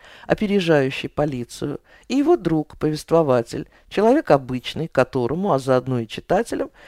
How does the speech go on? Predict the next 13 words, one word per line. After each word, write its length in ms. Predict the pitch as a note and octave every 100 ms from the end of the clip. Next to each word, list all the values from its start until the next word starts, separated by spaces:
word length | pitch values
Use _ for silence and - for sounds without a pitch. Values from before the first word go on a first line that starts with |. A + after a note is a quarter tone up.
| -
герой 300 | - G3+ C#4
растолковывает 880 | D#4 E3 - C3+ - G#3 B3+ D#3 A#2
свой 220 | - C3
дедуктивный 680 | B2+ B2 A#2+ - - A#2 A2+
ме-, 200 | A#2 E3+ G3+
дедуктивный 640 | C3+ C3 - - A#2+ A#2
метод 420 | C#3+ A3 F3+ C3 - - -
при 180 | D3 D3
решении, 480 | C3 - A#3+ A3+
скажем, 400 | A3 - D3+ C3+
загадки 540 | A#2 C3 A#2+ C3 - C#3
запертой 520 | - G#2+ - - C#3+
комнаты. 600 | - G#2 G2 - - -